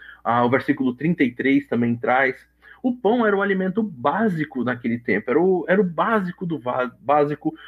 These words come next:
aquilo que é essencial e necessário pra vida. E Jesus, então, ele está relacionando que ele é o provedor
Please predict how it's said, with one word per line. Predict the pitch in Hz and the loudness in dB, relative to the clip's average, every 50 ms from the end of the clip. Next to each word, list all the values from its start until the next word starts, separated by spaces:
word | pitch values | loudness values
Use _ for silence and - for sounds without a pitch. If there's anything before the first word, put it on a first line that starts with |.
| - - | -14 -4
aquilo | - 180 - - 175 170 | -2 -2 0 2 0 0
que | 170 - - 165 | -2 -2 -2 0
é | 165 170 | 2 2
essencial | 165 165 165 - 196 196 190 - - 175 185 | 2 0 0 0 -2 -2 0 0 -2 0 0
e | 185 | 0
necessário | 185 180 - 196 185 - - - 180 180 202 202 185 151 143 | 0 0 -2 -2 -6 -6 -4 -4 -4 -2 -2 0 0 0 0
pra | - - 143 131 | 0 -2 -2 -2
vida. | 113 - 104 101 92 82 - - _ _ _ _ - - - - - | -2 -4 -8 -10 -10 -10 -12 -18 _ _ _ _ -20 -20 -18 -4 -2
E | 165 | -2
Jesus, | 160 - 196 180 214 220 214 208 | 2 4 4 4 4 2 2 0
então, | 190 - 180 190 | -2 0 2 2
ele | 190 185 180 | 2 2 2
está | - - 170 | 0 -2 -4
relacionando | 165 - 180 175 190 - - - 170 143 147 175 185 180 | -2 0 0 -2 -2 -4 -4 -2 -2 0 0 0 -2 -2
que | - - 170 160 | -4 -2 -2 0
ele | 170 180 165 156 | 0 2 2 2
é | 156 156 | 2 2
o | 156 147 - - _ _ | 0 0 -2 -6 _ _
provedor | 170 196 196 185 190 151 123 117 117 123 160 214 285 | 2 2 2 4 2 0 0 -2 -2 0 0 0 0